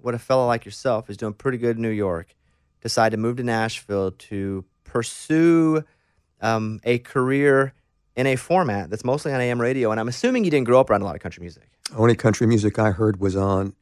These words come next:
Speaker 2: A M radio. So Johnny Cash, Eddie Arnold, Skeeter Davis, that kind. If they crossed, I
Speaker 1: Yeah.
Speaker 2: heard it.
Speaker 1: Like, like a Johnny Cash would cross.
Speaker 2: Yeah.
Speaker 1: Yeah, sure.
Speaker 2: Yeah.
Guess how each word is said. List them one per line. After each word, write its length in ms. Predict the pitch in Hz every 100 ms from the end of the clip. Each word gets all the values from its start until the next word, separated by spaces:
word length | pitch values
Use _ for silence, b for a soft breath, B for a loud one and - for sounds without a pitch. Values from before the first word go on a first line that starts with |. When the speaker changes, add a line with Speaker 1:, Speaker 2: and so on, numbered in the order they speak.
| -
Speaker 2:
A 180 | 101 104
M 120 | 98
radio. 360 | 98 80 73 -
So 340 | - 90 82 _
Johnny 320 | 107 101 98 95
Cash, 560 | - 98 95 - - _ _ -
Eddie 180 | 107 101
Arnold, 400 | 92 95 92 87
Skeeter 360 | - 107 95
Davis, 520 | 85 95 90 90 - - _ _ -
that 160 | 95
kind. 140 | - 98
If 80 | 110
they 80 | 113
crossed, 500 | - 131 147 - - _ _ _ _ _ _ _ _
I 100 | 113
Speaker 1:
Yeah. 60 | 101
Speaker 2:
heard 160 | -
it. 60 | - _ -
Speaker 1:
Like, 240 | 175 143
like 140 | 185 175
a 20 |
Johnny 220 | 185 143
Cash 260 | 117 87 -
would 80 |
cross. 360 | - 78 - -
Speaker 2:
Yeah. 100 | 113
Speaker 1:
Yeah, 20 | 98
sure. 180 | -
Speaker 2:
Yeah. 80 | 98